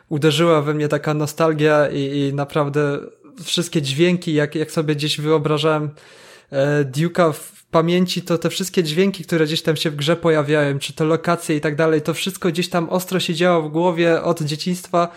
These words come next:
i miło było sobie to naprawdę przypomnieć. I wersja na Switcha jest naprawdę bardzo fajną wersją, bo Switch naprawdę nadaje się, e, jako konsolka do takich gier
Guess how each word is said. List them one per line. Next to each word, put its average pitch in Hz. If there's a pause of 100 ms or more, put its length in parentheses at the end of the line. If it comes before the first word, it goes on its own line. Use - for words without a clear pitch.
(480)
i 165
miło 180
było 170
sobie 165
to 165
naprawdę 160
przypomnieć. 135
I 139
wersja 156
na 151
Switcha 160
jest 151
naprawdę 147
bardzo 143
fajną 139
wersją, 151 (760)
bo 147
Switch -
naprawdę 139
nadaje 139
się, 139 (400)
e, 135
jako 135
konsolka 147
do 143
takich 143
gier 151